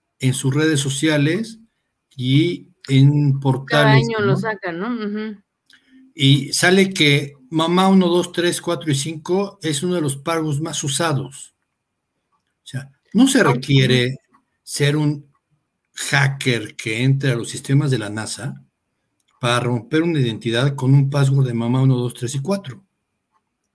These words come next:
Speaker 1: Entonces
Speaker 2: Bueno, hay, hay herramientas, digamos, ahí que, que hay, que te ayudan, digamos, con los intentos y todo, pero, bueno, también el tema de las, de los exploits, de, de, de las vulnerabilidades de cada programa, como lo vimos ahí también en Casella, pues,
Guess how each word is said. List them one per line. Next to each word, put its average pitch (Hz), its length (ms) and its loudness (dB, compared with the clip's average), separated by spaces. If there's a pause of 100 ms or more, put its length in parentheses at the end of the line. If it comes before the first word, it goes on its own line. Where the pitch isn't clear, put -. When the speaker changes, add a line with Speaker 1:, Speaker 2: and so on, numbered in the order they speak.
(460)
Speaker 1:
Entonces 131 240 0
Speaker 2:
Bueno, 370 140 2
hay, 311 160 2
hay 285 320 4
herramientas, 233 560 2
digamos, 190 320 0
ahí 175 180 -2
que, 170 340 -4
que 170 80 -8
hay, 160 220 -4
que 165 140 -8
te 170 100 -10
ayudan, 175 380 -4
digamos, 160 380 -8
con 160 180 -10
los 151 180 -12
intentos 165 540 -10
y 156 40 -20
todo, 190 200 -6
pero, 185 180 -4 (300)
bueno, 247 180 -4
también 233 320 0
el 214 160 -4
tema 247 240 0
de 269 60 0
las, 208 180 -2
de 170 180 -4
los 175 140 -6
exploits, 208 580 -6
de, 180 260 -2
de, 170 180 -4
de 165 160 -6
las 156 200 -6
vulnerabilidades 180 720 -2
de 208 100 -6
cada 208 280 0
programa, 196 440 -2
como 165 200 -6
lo 170 80 -4
vimos 208 260 -6
ahí 180 100 -4
también 190 300 -4
en 185 80 -4
Casella, 180 640 -6
pues, 156 320 -10